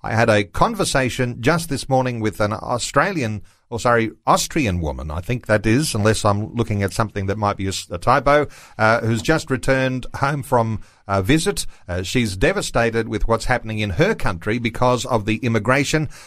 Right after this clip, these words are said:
I encouraged her to please speak up for Australia now because too many people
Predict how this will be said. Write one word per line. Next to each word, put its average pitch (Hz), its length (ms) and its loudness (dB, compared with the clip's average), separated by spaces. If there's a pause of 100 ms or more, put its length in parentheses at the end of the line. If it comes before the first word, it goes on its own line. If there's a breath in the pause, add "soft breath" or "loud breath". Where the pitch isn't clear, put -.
(120 loud breath)
I 110 220 2
encouraged 113 720 0
her 120 160 2
to 110 100 -2
please 120 340 0
speak 135 300 0
up 117 160 2
for 107 220 4
Australia 110 520 2
now 110 260 2
because 101 500 0
too 151 200 4
many 117 320 2
people 110 520 4